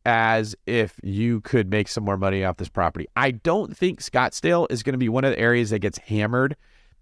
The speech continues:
in value. I don't think you're gonna lose a ton of equity, okay? The reason being the demographics in Scottsdale are so solid that even when the rest of the country goes into recession, areas like that weather the storm very, very well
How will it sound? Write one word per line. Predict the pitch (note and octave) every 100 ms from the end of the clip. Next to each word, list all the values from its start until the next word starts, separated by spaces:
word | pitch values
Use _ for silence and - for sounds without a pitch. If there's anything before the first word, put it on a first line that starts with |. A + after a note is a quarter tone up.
| -
in | B2 G#2
value. | G2+ G2+ A2
I |
don't | A2 A#2
think | B2
you're | A2+
gonna | G#2+
lose | G#2 G2
a |
ton | F2+ G2
of | F2+
equity, | D#2+ - G#1+ - -
okay? | F#2+ - F#2 F#2+ _ _ _
The | A2
reason | C#3 F#3+ E3
being | C#3+ C#3
the | G#2+
demographics | C#3 D#3 C3+ C3 A#2+ B2 -
in | G2
Scottsdale | - G#2 - - G2+
are | F#2+ F2+
so | - C#3+ D3+
solid | C3 C3+ A#2 E2+ E2+ - _ -
that | A2+
even | C3+ D#3
when | D#3
the | A#2+
rest | A#2 - -
of | B2+
the |
country | G#2+ C3 A#2 B2+
goes | G#2+ G#2+
into | A2+ -
recession, | G2+ F#2+ G#2 G2+ B2 A2+
areas | A#2 A#2+ B2+ A2
like | A2 -
that | G2+ G#2+ -
weather | G2+ G2+ G2+
the | F#2+
storm | - G2 F#2+
very, | E2+ F2+ F2+
very | E2 E2
well | D#2 D2 -